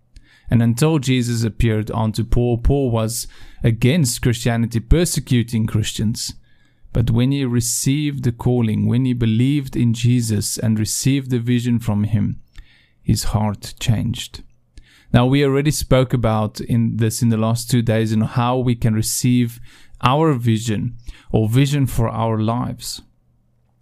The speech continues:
So with that in mind, what we've spoken about, once we have received the vision from God for the season that we are in, or even maybe for our lives in general,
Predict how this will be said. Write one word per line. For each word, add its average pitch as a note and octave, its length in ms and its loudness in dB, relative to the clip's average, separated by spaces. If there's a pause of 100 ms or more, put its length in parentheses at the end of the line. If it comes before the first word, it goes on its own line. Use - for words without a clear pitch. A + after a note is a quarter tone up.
(140)
So C#3 200 4
with C3 200 0
that C#3 260 2
in C3+ 160 4
mind, B2+ 460 2
what A#2 200 0
we've A#2 200 0
spoken D#3+ 440 0
about, A2+ 440 0 (420)
once D#3+ 500 0
we D#3 200 2
have C3+ 320 2
received E3 580 0
the D#3+ 80 2
vision D3 420 0
from A#2+ 320 2
God B2 400 0
for A#2+ 220 -2
the A2+ 140 0
season E3+ 560 -2
that A#2+ 180 0
we A2+ 200 2
are A2 160 0
in, B2+ 320 2 (340)
or C3+ 140 0
even F3+ 260 0
maybe E3 240 -2
for F3 280 -2
our C#3 160 2
lives C3+ 440 0
in A#2+ 120 2
general, A#2+ 680 0